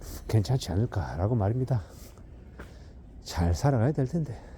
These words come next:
잘 지내야 될 텐데 말입니다. 언제쯤이면 좀 나아질지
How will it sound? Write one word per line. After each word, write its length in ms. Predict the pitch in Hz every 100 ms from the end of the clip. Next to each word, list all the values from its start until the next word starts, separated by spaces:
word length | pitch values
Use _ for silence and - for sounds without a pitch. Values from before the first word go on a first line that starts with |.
| -
잘 240 | - 104
지내야 280 | 113 101 117
될 160 | 160 -
텐데 240 | - -
말입니다. 440 | - - - 170 - - - - - - - - - - - - - -
언제쯤이면 720 | 110 92 101 - 147 147 151
좀 160 | 160 135
나아질지 640 | 135 139 131 160 - 147